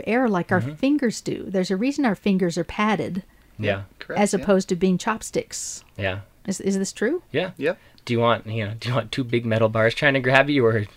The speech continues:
Speaker 2: two plastic bags filled with oil? <laughs>
Speaker 3: Mm-hmm.
Speaker 2: It's a, yeah, it's a lot safer with the second.
Speaker 1: There's a little bit more margin of error.
Speaker 2: Yeah.
Speaker 3: Mm-hmm.
Speaker 1: Well, you have won some awards or competitions for good pitches, and you've been doing a good pitch today here at the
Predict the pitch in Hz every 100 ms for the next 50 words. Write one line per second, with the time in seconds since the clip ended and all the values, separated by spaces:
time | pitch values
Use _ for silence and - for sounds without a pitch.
0 | - _ _ - 131 - 127 - - -
1 | 117 113 110 117 110 104 110 110 - 120
2 | - 135 123 - - - 151 - 151 131
3 | - - - - - 123 107 113 123 -
4 | - 127 120 107 110 98 - 107 98 107
5 | - 95 98 98 _ - - - 202 -
6 | 185 185 185 180 190 175 180 190 185 175
7 | 196 202 180 175 - 107 117 135 170 -
8 | - - - 233 208 285 320 269 202 -
9 | 185 202 208 226 226 220 202 180 170 -
10 | 180 180 185 185 170 156 - - - 185
11 | 170 - 190 185 170 190 180 185 175 -
12 | 170 165 165 _ 185 202 190 - 202 -
13 | 170 180 175 170 175 180 185 170 165 190
14 | 175 196 175 - - 180 180 156 175 165
15 | - 151